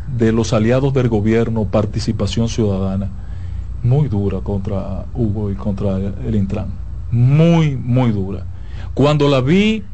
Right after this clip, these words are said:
dije para mí, si hubiese tenido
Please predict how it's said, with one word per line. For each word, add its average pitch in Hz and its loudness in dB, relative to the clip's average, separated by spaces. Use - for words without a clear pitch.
dije 160 6
para 120 2
mí, 143 0
si 135 0
hubiese 185 2
tenido 160 0